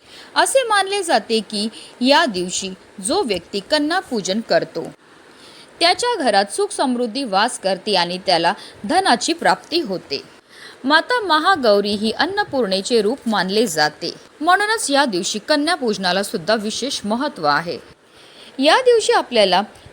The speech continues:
गुलाबी रंगाचे वस्त्र हे परिधान करायचे आहेत. गुलाबी रंग हा प्रेम, जिव्हाळा आणि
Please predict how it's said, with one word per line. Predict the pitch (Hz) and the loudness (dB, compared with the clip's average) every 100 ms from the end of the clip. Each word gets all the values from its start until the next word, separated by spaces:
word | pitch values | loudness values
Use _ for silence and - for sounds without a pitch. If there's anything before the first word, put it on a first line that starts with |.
| - | -4
गुलाबी | 240 359 349 339 | 2 4 4 4
रंगाचे | 403 233 190 185 254 | 2 2 2 2 2
वस्त्र | 254 185 - | 2 0 2
हे | 196 240 | 2 2
परिधान | 254 170 165 190 240 | 2 0 2 0 0
करायचे | 202 170 160 165 185 | 2 4 4 2 0
आहेत. | 180 | -2
गुलाबी | 202 233 190 202 | 0 2 2 2
रंग | 196 170 170 | 0 0 2
हा | 180 170 | 0 0
प्रेम, | - 208 190 175 165 165 | -2 -2 0 0 -2 -4
जिव्हाळा | 254 233 160 160 - | -2 2 2 2 0
आणि | 175 190 | -4 -2